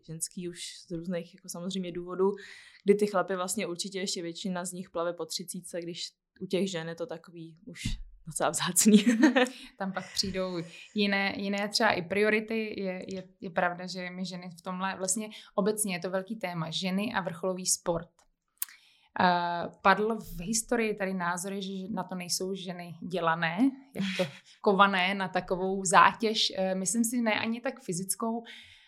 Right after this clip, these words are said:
Speaker 2: ale právě tu psychickou, že je to jako veliký tlak a že s-, spousta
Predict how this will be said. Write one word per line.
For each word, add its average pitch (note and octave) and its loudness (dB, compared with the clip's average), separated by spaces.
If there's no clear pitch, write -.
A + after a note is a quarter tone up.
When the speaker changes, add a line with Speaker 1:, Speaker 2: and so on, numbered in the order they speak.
Speaker 2:
ale G3+ 6
právě G3+ 0
tu A#3 -2
psychickou, - -2
že E3+ -2
je F3 -2
to F3 -6
jako E3+ -4
veliký F#3 -6
tlak F3 -2
a F#3+ -4
že E3+ -8
s-, - -4
spousta F3+ -2